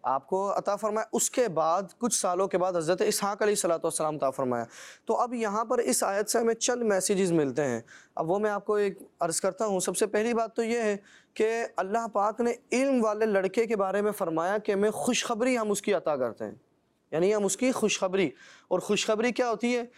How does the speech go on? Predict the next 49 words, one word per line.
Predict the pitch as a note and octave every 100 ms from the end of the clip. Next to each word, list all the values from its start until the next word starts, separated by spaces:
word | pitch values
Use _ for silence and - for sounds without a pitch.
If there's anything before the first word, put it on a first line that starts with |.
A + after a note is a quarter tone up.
| - -
جس | F3+ -
کو | A#3+
سن | - A3+
کر | A#3 G#3
بندہ | G#3 G3+
خوش | F#3+ F3+
ہو | D#3+
جاتا | C3 A2 A2
ہے، | G2+ F#2+ _ _ -
ایسا | C3+ G3
ہی | A#3
ہوتا | A3+ G#3
ہے، | - _ _ _ _ _
جس | C#3+
کو | F3
سن | F3 F#3+ G3
کر | A3
بندہ | G#3 G#3+
خوش | A3 A#3 A#3
ہوتا | G#3+ A3
ہے |
اسی | G#3 A#3
کو | A#3+
خوشخبری | A3+ - G#3 G3+
کہتے | F#3 D#3+ E3
ہیں۔ | D3+ - - - - _
یعنی | D#3+ F3 G#3 A#3+
جو | A#3+
لڑکا | G3 E3+ E3+ A3 G3+
علم | A#3+ C4 A3
والا | G#3 G#3
ہوتا | E3+ E3 G3+
ہے |
تو | G#3 G3+
وہ | G3+
بڑا | E3 F#3
معزز | G3+ F3 F3+ G3 A#3
ہوتا | F#3+ F3 G#3+
ہے | A3
جس | G3 -
کی | A#3+
رب | F#3+ G#3
تعالیٰ | G#3 G3 A3
خود | - A#3
بشارت | G3 F#3 F#3 F3+ D#3
عطا | D3
فرما | C#3 C3+ A#2+ G#2
رہا |
ہے۔ | G2+